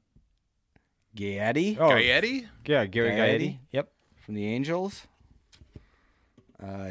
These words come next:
Speaker 1: Devin White from the Blue Jays. Eric King from the Indians. I have Ricky Jordan from the Phillies. Kevin Gross from the Dodgers.
Speaker 2: Ah, gross.
Speaker 1: Tony Fernandez from the Padres.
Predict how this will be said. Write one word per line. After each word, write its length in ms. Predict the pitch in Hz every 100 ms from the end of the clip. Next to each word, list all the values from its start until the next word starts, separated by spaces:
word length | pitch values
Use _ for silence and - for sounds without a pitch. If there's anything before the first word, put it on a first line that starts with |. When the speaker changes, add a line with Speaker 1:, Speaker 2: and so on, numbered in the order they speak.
| 95
Speaker 1:
Devin 340 | 120 127 135
White 260 | 123 127 -
from 140 | 139
the 80 | 123
Blue 240 | 110 127 127
Jays. 500 | 143 143 165 - - _ _ _ _ _ _ _ - _ -
Eric 280 | 117 127 -
King 280 | 139 151
from 200 | 156 151
the 140 | 151 139
Indians. 580 | 147 156 165 185 - - _ _ _ _ _ _ _ _ _ - - _ -
I 120 | 101 107
have 1000 | 107 110 113 110 110 110 110 110 104 - - - -
Ricky 420 | 104 123 - 156
Jordan 480 | 110 120 120 135 156
from 200 | - 117
the 80 | 98
Phillies. 640 | 123 117 131 175 - - _ - - _ _ _ _ _ _ _ - -
Kevin 560 | - 123 143 151 139
Gross 540 | 98 113 120 123 147 -
from 220 | - 107
the 60 | 98
Dodgers. 800 | 95 98 110 101 98 123 - -
Speaker 2:
Ah, 220 | 107 76 80
gross. 500 | - 87 80 - - - - - _ - _ -
Speaker 1:
Tony 300 | - 143 165
Fernandez 680 | - 131 123 139 160 113 101
from 200 | 113 104
the 80 |
Padres. 720 | 95 117 131 107 95 104 127